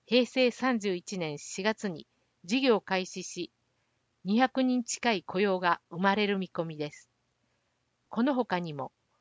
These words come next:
大型の施設投資を予定している企業が十社あり、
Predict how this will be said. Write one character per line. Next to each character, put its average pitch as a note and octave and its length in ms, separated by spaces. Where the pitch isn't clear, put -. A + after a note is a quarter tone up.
大 A#3 160
型 B3 240
の A#3 140
施 - 160
設 - 280
投 B3+ 180
資 - 240
を C#3+ 120
予 F3+ 140
定 A#3+ 220
し - 120
て A3 100
い G#3 100
る G#3 120
企 G3+ 240
業 F3 160
が C#3 160
十 A#3+ 180
社 - 240
あ C3+ 80
り、 A2 160